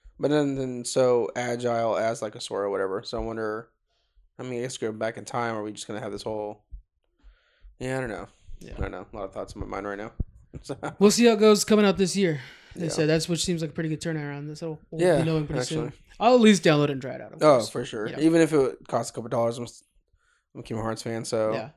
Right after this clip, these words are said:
Speaker 2: Well, it's in
Speaker 1: they're
Speaker 2: the app
Speaker 1: taking my money anyway.
Speaker 2: purchases, so it'll probably be free. Then you pay in game.
Speaker 1: Mm.
Speaker 2: Uh, it's gonna be on I O S, Google, and they said Amazon. So whatever Amazon uses
Speaker 1: Yeah,
Speaker 2: for
Speaker 1: what, what is Amazon
Speaker 2: I don't
Speaker 1: using?
Speaker 2: know. Apparently,
Speaker 1: Maybe
Speaker 2: there's a
Speaker 1: something new. Maybe they leaked something new that Amazon was gonna do, but they
Speaker 2: Wouldn't
Speaker 1: didn't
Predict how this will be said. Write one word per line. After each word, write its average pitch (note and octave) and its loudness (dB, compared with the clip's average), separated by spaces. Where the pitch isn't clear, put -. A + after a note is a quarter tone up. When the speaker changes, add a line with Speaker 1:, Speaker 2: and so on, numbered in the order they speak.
Speaker 2:
Well, F3+ 0
it's F3+ 2
in A3 8
Speaker 1:
they're G#3+ 2
Speaker 2:
the F3+ 4
app F#3+ 8
Speaker 1:
taking - -2
my G3+ 6
money - 2
anyway. F#3+ 2
Speaker 2:
purchases, F#3 -4
so F3 0
it'll D#3+ 0
probably E3+ -2
be D#3+ -2
free. E3+ -4
Then D#3+ -2
you D#3+ -4
pay E3 -2
in E3 -4
game. E3 -4
Speaker 1:
Mm. G#2+ -12
Speaker 2:
Uh, D3 2
it's D3 -2
gonna D#3+ 0
be D#3 2
on D3+ 0
I D#3 2
O D3+ 2
S, D3+ -2
Google, D#3 2
and D3+ -2
they D3+ -2
said D3+ -2
Amazon. C3+ -6
So C#3 -10
whatever C#3+ -6
Amazon C#3 -6
uses C#3+ 0
Speaker 1:
Yeah, E3+ 8
Speaker 2:
for B2 4
Speaker 1:
what, E3 2
what F3 0
is F#3+ 0
Amazon B2+ -2
Speaker 2:
I E3 -2
don't D#3+ 0
Speaker 1:
using? A#2 -2
Speaker 2:
know. - -8
Apparently, D#3+ -6
Speaker 1:
Maybe F3 -6
Speaker 2:
there's E3 -2
a E3 0
Speaker 1:
something C#3+ 0
new. C#3+ 2
Maybe C3+ 0
they C#3+ 2
leaked C3 -2
something B2+ -6
new C3 -2
that A#2+ -2
Amazon A#2+ -6
was A2 -8
gonna A2 -8
do, A#2 -2
but G#2+ -6
they G#2+ -8
Speaker 2:
Wouldn't E3+ 4
Speaker 1:
didn't F#3 8